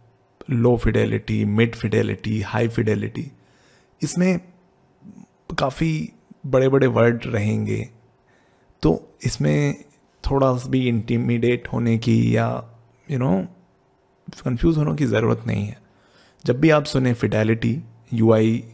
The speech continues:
आ, के फील्ड में या यूआई यूएक्स से रिलेटेड कभी भी ये टर्म आए, उसका मतलब होता है सिंपल सा level of detail।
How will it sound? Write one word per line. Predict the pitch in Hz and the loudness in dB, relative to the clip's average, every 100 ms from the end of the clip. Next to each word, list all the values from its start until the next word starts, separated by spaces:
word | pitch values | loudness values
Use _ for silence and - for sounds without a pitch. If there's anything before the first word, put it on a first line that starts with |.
| - _ 127 | -20 _ -6
आ, | 110 107 | -4 -4
के | 110 113 | -4 -4
फील्ड | - 113 110 | -2 0 0
में | 110 107 | 0 0
या | 104 104 | 2 2
यूआई | 107 110 113 110 | 2 4 4 4
यूएक्स | 113 110 - | 4 0 -2
से | - | -4
रिलेटेड | 113 110 104 - - - - | -2 -2 -4 -8 -16 -10 -4
कभी | 131 143 | 0 2
भी | 131 120 | 2 2
ये | |
टर्म | 110 113 113 | 0 -2 -2
आए, | 110 - _ _ _ - | -4 -10 _ _ _ -4
उसका | - 135 | 0 0
मतलब | 117 120 107 | 0 0 -2
होता | 107 - | -4 -4
है | 107 107 | -4 -4
सिंपल | - 120 117 | -4 -4 -4
सा | - 117 113 - _ _ _ _ 120 | -4 -8 -10 -20 _ _ _ _ -4
level | 110 110 110 | 0 2 2
of | 107 110 | 0 -2
detail। | 110 113 - | -4 -4 -8